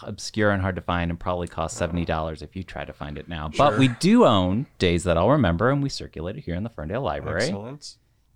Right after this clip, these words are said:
Speaker 1: And that's very surreal because Jonathan Cott is the kind of journalist who was able to catch John Lennon saying things like, "I was just in a discotheque the other day and I heard the song Rock Lobster.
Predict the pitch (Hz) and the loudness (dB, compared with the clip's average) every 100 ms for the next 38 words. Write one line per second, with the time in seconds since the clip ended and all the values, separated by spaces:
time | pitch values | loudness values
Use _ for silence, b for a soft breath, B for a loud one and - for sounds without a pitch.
0 | - 113 110 110 113 110 107 - - 92 | -2 4 6 6 6 6 2 -2 -4 -2
1 | 95 - 110 127 - 101 92 95 90 90 | 0 -2 -2 -2 -4 0 2 0 -2 -6
2 | 85 - - - 90 90 90 87 92 87 | -8 -14 -20 -6 -2 -2 -4 -4 -2 -2
3 | - 85 92 90 82 82 85 85 85 - | -4 -12 -12 -8 -6 -6 -6 -6 -6 -6
4 | 87 85 82 82 - - 85 - - - | -8 -6 -6 -8 -12 -8 -8 -8 -18 -20
5 | _ 101 87 85 85 85 85 82 85 80 | _ -6 -4 -2 -2 -2 -2 -4 -4 -4
6 | 78 87 85 85 82 80 78 78 _ _ | -4 -4 -4 -6 -6 -6 -6 -10 _ _
7 | _ _ _ _ _ - 147 165 98 110 | _ _ _ _ _ -2 2 4 4 2
8 | 113 123 131 135 196 - 98 101 92 - | 2 4 4 4 2 2 0 2 -2 2
9 | 92 92 107 139 - 135 170 120 104 113 | 4 4 4 4 2 2 2 2 0 2
10 | 123 127 131 156 170 - 165 151 - 87 | 4 4 4 2 2 2 2 0 -4 -4